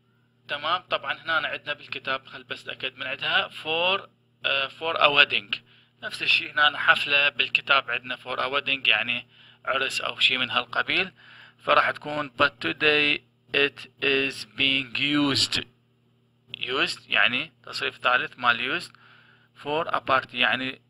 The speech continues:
دا تستخدم، هيجي معناها دا تستخدم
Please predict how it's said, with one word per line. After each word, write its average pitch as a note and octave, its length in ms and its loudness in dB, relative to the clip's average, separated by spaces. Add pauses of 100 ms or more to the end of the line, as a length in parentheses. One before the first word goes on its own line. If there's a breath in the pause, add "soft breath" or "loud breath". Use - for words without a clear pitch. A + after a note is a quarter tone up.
(500)
دا C#3 140 0
تستخدم، C3+ 1080 2
هيجي A#2 300 2
معناها G#2+ 380 0
دا C3 280 0
تستخدم C3+ 1040 0